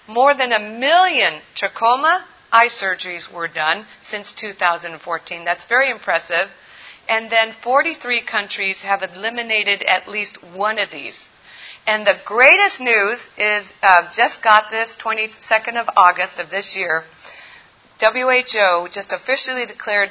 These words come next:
Togo free from four of these neglected tropical diseases. But they had really high government involvement and partner involvement like you.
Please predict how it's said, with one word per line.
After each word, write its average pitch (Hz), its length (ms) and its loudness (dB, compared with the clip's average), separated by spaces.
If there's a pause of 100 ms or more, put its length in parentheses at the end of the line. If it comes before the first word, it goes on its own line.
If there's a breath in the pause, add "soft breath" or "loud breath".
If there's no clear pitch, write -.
(140)
Togo 214 440 2
free 220 580 -4 (360 loud breath)
from 180 300 2 (280)
four 254 500 8 (180)
of 185 180 2
these 175 240 -4
neglected 170 640 -6
tropical 170 520 -10
diseases. 165 680 -10 (340 loud breath)
But 190 180 -4
they 214 180 4
had 185 320 4 (320)
really 262 380 2
high 185 260 4
government 196 600 -2
involvement 196 600 -2 (360 loud breath)
and 240 480 2 (240)
partner 226 540 4
involvement 156 680 -2
like 156 280 -6
you. 156 240 -10